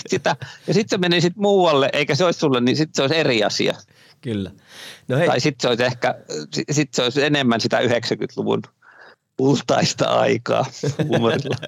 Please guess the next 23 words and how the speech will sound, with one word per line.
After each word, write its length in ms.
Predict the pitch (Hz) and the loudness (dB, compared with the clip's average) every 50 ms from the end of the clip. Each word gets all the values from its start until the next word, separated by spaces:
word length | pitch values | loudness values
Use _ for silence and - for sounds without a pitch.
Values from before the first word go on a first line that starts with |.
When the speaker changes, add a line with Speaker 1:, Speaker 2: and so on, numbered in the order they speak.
| - - - 226 | -10 -8 -6 -4
Speaker 2:
<laughs> 240 | 247 233 214 151 123 | -4 -2 -2 -2 -2
Niin 180 | 135 156 156 143 | 0 0 0 0
joo, 120 | 127 113 | 0 0
aika 260 | 104 110 120 135 156 | -2 -2 -2 -2 -2
kultaa 420 | 143 165 165 151 135 - 135 127 120 | -2 -2 -2 -2 -2 0 0 0 0
muistat 420 | 120 117 117 120 120 - - - | 0 0 0 0 -2 -4 -8 -6
kyllä, 180 | - 113 123 - - - | -4 -2 -2 -2 -2 -4
<laughs> 20 | - | -4
se 160 | 135 - 147 | -2 -2 -2
on 60 | 131 135 | 0 0
Speaker 1:
Niin, 280 | 139 131 120 120 120 113 | 2 2 2 2 2 0
Speaker 2:
totta. 260 | 104 - - - - - - - - | -2 -6 -12 -16 -16 -14 -10 -6 -2
Speaker 1:
kyllä. 240 | 190 113 113 113 117 - - - - | -2 0 0 -2 -2 -4 -6 -8 -2
Speaker 2:
Niin, 200 | 135 143 143 160 | 0 0 2 0
että, 280 | 160 147 - 165 147 - - - - - - _ - - - - - - | 0 0 -2 -4 -4 -4 -8 -14 -18 -20 -20 _ -20 -20 -20 -14 -8 -4
no 80 | 170 | -2
mitkä 320 | 175 214 294 - - - 311 | -2 -2 -2 -4 -4 -4 -2
ne 120 | 269 208 | 0 0
on 200 | 156 214 226 208 | 0 0 0 0
sitten 300 | 180 170 143 - 143 139 | -2 -4 -4 -4 -4 -2
ihan, 200 | 139 139 143 139 | 0 0 0 0
niinku, 420 | 135 131 139 139 139 139 - - _ _ _ _ _ _ _ _ _ _ - | -2 -2 -2 -2 -4 -4 -8 -20 _ _ _ _ _ _ _ _ _ _ -6
tuossa 160 | 139 135 156 | -4 -4 -4